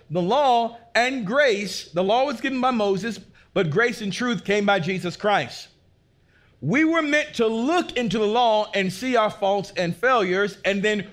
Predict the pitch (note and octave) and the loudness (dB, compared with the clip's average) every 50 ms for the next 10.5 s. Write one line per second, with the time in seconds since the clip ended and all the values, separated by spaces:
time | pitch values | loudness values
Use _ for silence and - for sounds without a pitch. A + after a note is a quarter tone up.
0 | - - C#3+ F3 A3+ B3 G3 - E3 D#3+ A3+ A#3 A3+ G#3+ - - - - G3+ G#3 | -12 -6 -4 -2 0 0 -2 -4 -2 2 2 4 4 2 -2 -4 -4 -2 0 2
1 | G3+ G3 G3+ - B3+ A#3 E3 D#3 D3 D#3+ C#3+ B2+ - - - - - - _ - | 2 0 -2 -2 -4 -4 -4 -4 -2 0 0 0 0 -4 -10 -14 -16 -14 _ -2
2 | E3+ A3+ B3 G3+ - - D3+ G#3+ G#3+ G#3 G#3 - - - F#3+ F3 C#3 D3 G#3+ G#3+ | 0 0 0 0 -2 0 2 2 2 2 0 -4 -4 -4 -4 -2 -2 -2 -2 -2
3 | G#3 F#3 - C3+ A#2 - - - - - _ _ _ _ _ _ _ _ _ _ | -2 -4 -4 -6 -8 -8 -10 -14 -16 -16 _ _ _ _ _ _ _ _ _ _
4 | _ _ _ - D3+ A3 C4+ B3+ - - - G#3 E3+ G3 A3+ G#3+ F#3 D3 C#3 - | _ _ _ -2 0 0 0 0 -2 -4 -2 0 0 2 2 0 0 -2 -4 -8
5 | - - C3+ D#3 G3+ B3+ B3+ B3+ - - - A#3+ F#3 C#3+ C#3+ A3 A#3+ A3+ F#3 D3+ | -10 -6 -2 2 2 2 2 -2 -6 -4 -2 0 0 0 0 0 2 2 2 0
6 | A2+ G2 F#2+ - _ _ _ _ _ - G3+ B3+ C4+ C4 B3 G3+ A3+ A#3 A3+ G3+ | -4 -8 -10 -16 _ _ _ _ _ -2 0 2 2 2 0 0 0 0 0 0
7 | G3+ G#3 G#3 G#3 G3 D#3+ F3 F3+ F3 - - - C4+ C4+ C4+ A#3+ F3 D#3+ F3 F#3+ | 2 0 0 0 0 -2 -2 -4 -4 -4 -2 2 2 2 2 0 -2 -2 -2 -2
8 | F#3 - - - - _ _ - - G#3+ G#3+ G3+ G3 F#3+ F#3+ F#3 F3+ E3 - - | -2 -4 -12 -18 -20 _ _ -6 0 0 2 2 2 2 2 2 0 0 -2 -2
9 | A3 G3+ E3 B2+ G#2+ F#2 F2+ - - - - - _ _ _ _ _ _ _ _ | -2 0 0 -2 -4 -6 -10 -14 -18 -20 -20 -20 _ _ _ _ _ _ _ _
10 | - C3+ D3+ E3 F#3 G#3 C#4 F4+ F4 | -6 -2 0 2 2 2 0 -2 -6